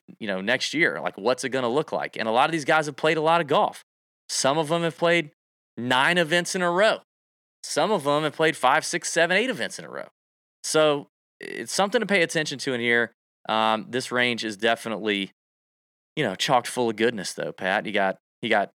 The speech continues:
Mark Hubbard in there, who let some folks down last week. Scott Stallings, who continues to stay hot. Um, Streelman,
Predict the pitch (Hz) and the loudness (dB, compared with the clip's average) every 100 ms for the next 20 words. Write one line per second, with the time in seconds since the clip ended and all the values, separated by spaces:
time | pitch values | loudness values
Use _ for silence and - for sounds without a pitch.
0 | _ 120 113 101 - 135 139 143 139 139 | _ 0 2 2 2 2 2 2 2 4
1 | 143 135 127 135 139 120 139 127 - 127 | 4 2 0 0 -2 -2 0 0 0 2
2 | 135 139 135 131 - 123 147 - - - | 2 2 2 0 -2 -2 -2 -6 -12 -2
3 | 123 113 - 120 120 135 135 - 120 113 | 2 2 2 2 4 2 -2 -6 -6 -6
4 | - 131 127 - 110 - 113 101 98 107 | -4 -4 -4 -8 -8 0 0 2 2 2
5 | - _ _ _ _ _ _ _ - - | -2 _ _ _ _ _ _ _ -8 -2
6 | 113 110 110 104 101 98 - _ _ _ | 2 4 4 4 2 -2 -12 _ _ _
7 | _ - - 196 147 190 208 | _ -6 -4 2 2 2 -2